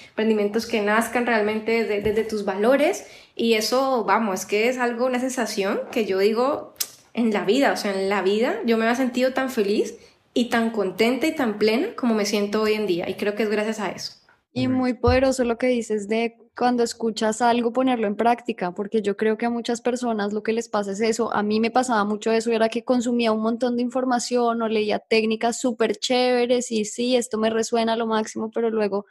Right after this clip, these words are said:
Speaker 2: si no las pones en práctica es que no te va a cambiar la vida, o sea, la técnica en sí misma no te va a cambiar la vida para nada. Y esto que estás diciendo de cómo usas la idea de proyectar, ¿tú cómo usas como esa visualización o ese proyectar en tu día a día?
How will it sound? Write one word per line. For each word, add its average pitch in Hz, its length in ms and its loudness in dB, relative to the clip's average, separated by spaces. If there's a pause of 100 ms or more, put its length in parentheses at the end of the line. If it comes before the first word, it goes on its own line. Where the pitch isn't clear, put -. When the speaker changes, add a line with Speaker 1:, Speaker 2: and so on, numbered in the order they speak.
(240)
Speaker 2:
si 240 180 2
no 240 100 6
las 214 220 4
pones 226 260 0
en 247 160 -2
práctica 233 520 -2
es 240 100 -6
que - 320 -4
no 220 160 -2
te 202 80 0
va 202 80 6
a 220 60 2
cambiar 220 260 4
la 208 180 4
vida, 226 240 2
o 233 60 0
sea, 226 120 2
la 208 180 2
técnica 202 360 -2
en 233 100 0
sí 220 100 0
misma 202 260 -2
no 202 100 -4
te - 120 -4
va 202 60 2
a 208 40 -4
cambiar 214 320 -4
la 214 140 -2
vida 226 440 -2 (160)
para 208 220 -2
nada. 196 420 -2 (240)
Y 254 100 2
esto 254 220 0
que 262 80 0
estás 269 240 0
diciendo 233 540 2
de 240 680 2
cómo 226 260 -2
usas 208 360 -2
la 226 220 -2
idea 208 260 0
de 208 100 -2
proyectar, 220 800 -2 (180)
¿tú 240 160 -2
cómo 240 340 0
usas 226 520 -2
como 226 260 0
esa 220 220 2
visualización 220 1000 2
o 208 100 0
ese 202 180 -2
proyectar 208 560 0
en 196 120 -2
tu 214 120 -4
día 196 200 0
a 185 40 -2
día? 190 280 -2